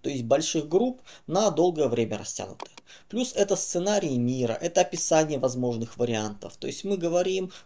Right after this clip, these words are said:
о попытках планирования долгосрочного и стратегирования на десятилетия и поколения. Если мы начнем говорить по поводу, откуда это повелось, изначально это было областью геополитики.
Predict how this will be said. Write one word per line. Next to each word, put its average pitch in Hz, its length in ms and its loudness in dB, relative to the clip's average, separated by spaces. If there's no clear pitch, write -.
о 175 120 4
попытках 175 840 2
планирования 160 720 6
долгосрочного 135 880 2
и 156 180 -6
стратегирования 147 1040 0
на 180 360 4
десятилетия 156 760 -2
и 135 160 -6
поколения. 110 680 -4
Если 214 340 0
мы 214 120 2
начнем 208 400 -2
говорить 196 320 0
по 196 80 -2
поводу, 185 380 4
откуда 185 320 2
это 180 160 2
повелось, 190 560 2
изначально 165 640 0
это 175 480 2
было 160 320 4
областью 165 500 0
геополитики. 123 720 0